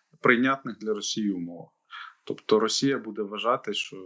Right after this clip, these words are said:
ну, вона виконала с-, е, своє завдання мінімум і буде году-, готуватися саме у військовому вимірі вирішувати власні геополітичні, е, завдання. І в цьому найбільша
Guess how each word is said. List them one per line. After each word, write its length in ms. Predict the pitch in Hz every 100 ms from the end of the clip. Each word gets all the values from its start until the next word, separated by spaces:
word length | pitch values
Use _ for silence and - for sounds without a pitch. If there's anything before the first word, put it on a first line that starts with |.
| 92 90 - - _
ну, 200 | - -
вона 260 | - 117 127
виконала 640 | 104 131 120 104 101 92
с-, 240 | 90 - -
е, 340 | - 95 95
своє 540 | - - 104 107 104 98
завдання 460 | 101 104 104 101
мінімум 500 | 104 139 135 107 92
і 20 | 90
буде 180 | 110 104
году-, 340 | 90 98 90 -
готуватися 760 | 104 107 117 135 - - 110 - - -
саме 500 | - 120 113 113 110 -
у 80 | 139
військовому 760 | 139 - - 127 110 107 104 101
вимірі 420 | 151 170 131 127
вирішувати 600 | 110 110 135 120 107 104
власні 420 | 104 120 - 110
геополітичні, 840 | 98 101 - 98 - 110 - 95 - - - 104
е, 160 | 101 95
завдання. 580 | 92 107 95 85 80 - -
І 60 |
в 80 | -
цьому 280 | - 135 113
найбільша 500 | 101 95 113 -